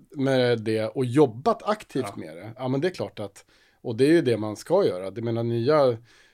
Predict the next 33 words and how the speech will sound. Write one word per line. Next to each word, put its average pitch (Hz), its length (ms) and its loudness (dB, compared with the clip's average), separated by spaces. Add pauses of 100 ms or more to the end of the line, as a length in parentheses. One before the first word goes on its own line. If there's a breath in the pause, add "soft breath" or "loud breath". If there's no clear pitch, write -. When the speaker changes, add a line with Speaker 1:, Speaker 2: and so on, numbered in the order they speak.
Speaker 1:
alltså, 117 280 -4
trenden 139 520 2
på 117 240 -2
Instagram 131 460 -2
nu, 135 160 0
det 131 180 4
är 135 100 6
ju 156 120 6
inte 113 220 -4
liksom 104 360 -8
det 104 220 -6
stilistiska, 107 800 -6
snygga 110 380 -4
bilder 107 360 -2
Speaker 2:
Nej. 123 60 0
Speaker 1:
när 117 60 -2
man 110 120 -4
sitter 117 240 -8
på 117 80 -8
en 104 80 -8
klippa 113 400 -6
och 113 100 -2
bara, 104 200 -4 (320 soft breath)
"Nu 127 300 2
är 131 40 4
jag 127 140 -2
i 123 40 -4
Dubrovnik", 110 960 -6
liksom. 104 480 -8 (300 loud breath)
Utan 143 400 4
det 151 200 8
är 185 40 8
ju, 160 400 8